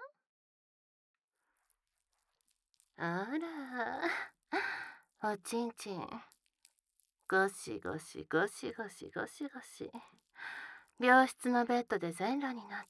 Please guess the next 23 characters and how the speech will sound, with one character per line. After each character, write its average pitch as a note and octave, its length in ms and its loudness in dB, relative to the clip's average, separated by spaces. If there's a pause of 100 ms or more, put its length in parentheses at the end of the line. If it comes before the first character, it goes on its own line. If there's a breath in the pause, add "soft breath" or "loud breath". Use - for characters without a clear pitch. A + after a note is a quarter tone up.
て。 F#3+ 80 -6 (1200 loud breath)
<laughs> - 160 -8 (1300 loud breath)
勃 F#3 280 0
起 - 180 -6
お G3 80 -4
ち G#3 180 -8
ん G3+ 120 -8
ち - 160 -8
ん、 A2 260 -6 (420 loud breath)
ゴ B3 200 8
シ B3+ 180 0
ゴ A#3+ 120 4
シ - 160 -8
し A#3+ 500 2
っ - 200 -20
か - 160 0
り F#4 140 0
で D4 120 0
き - 120 -20
て A#3 140 -2
ま G#3+ 120 -6
す - 160 -8
ね。 G#3+ 880 -6